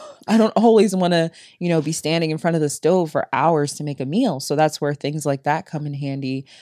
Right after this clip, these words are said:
Um, and of course, ordering food. But if you are able to find other ways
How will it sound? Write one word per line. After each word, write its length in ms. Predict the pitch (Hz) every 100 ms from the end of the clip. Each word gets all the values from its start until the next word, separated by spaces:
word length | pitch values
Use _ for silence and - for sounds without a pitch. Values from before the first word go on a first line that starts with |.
| - -
Um, 300 | 147 139 123
and 100 | 117
of 140 | -
course, 260 | 123 127 -
ordering 380 | 139 131 127
food. 420 | 120 - 214 185 156 - - _
But 480 | 175 170 160 139 _ _ _
if 220 | 185 160
you 240 | 156 175 208
are 140 | 185
able 320 | 160 175 175
to 180 | 160 160
find 500 | - 170 156 151 151 -
other 320 | 156 156 151
ways 680 | 139 139 147 143 135 -